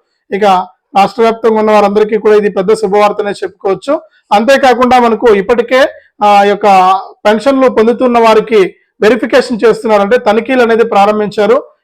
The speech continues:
ఈ తనిఖీలలో భాగంగా మనకు రాష్ట్ర వ్యాప్తంగా ఎవరైతే ప్రస్తుతానికి ఆరు వేల రూపాయలు పింఛను పొందుతున్నటువంటి వికలాంగులు ఉన్నారో వారి పింఛన్లను మాత్రమే తనిఖీ చేస్తూ ఉన్నారు. ఇక వారి పింఛన్ల తనిఖీలో భాగంగా ఈ యొక్క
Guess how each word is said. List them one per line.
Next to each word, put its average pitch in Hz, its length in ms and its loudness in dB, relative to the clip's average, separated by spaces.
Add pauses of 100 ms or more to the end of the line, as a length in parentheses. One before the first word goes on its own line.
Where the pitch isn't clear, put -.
(100)
ఈ 226 100 -2
తనిఖీలలో 254 640 2
భాగంగా 226 460 0
మనకు 202 340 -2 (460)
రాష్ట్ర 196 280 0
వ్యాప్తంగా 226 440 0 (380)
ఎవరైతే 240 380 2
ప్రస్తుతానికి 226 640 0 (380)
ఆరు 220 220 4
వేల 262 140 4
రూపాయలు 240 360 2
పింఛను 233 380 -2
పొందుతున్నటువంటి 214 640 0
వికలాంగులు 220 500 2
ఉన్నారో 208 320 2 (380)
వారి 247 280 4
పింఛన్లను 247 520 -2
మాత్రమే 226 380 0
తనిఖీ 214 340 -2
చేస్తూ 214 420 0
ఉన్నారు. 208 280 0 (360)
ఇక 240 120 -2
వారి 233 280 2
పింఛన్ల 262 420 -2
తనిఖీలో 226 500 -2
భాగంగా 214 480 0 (320)
ఈ 214 100 0
యొక్క 202 160 0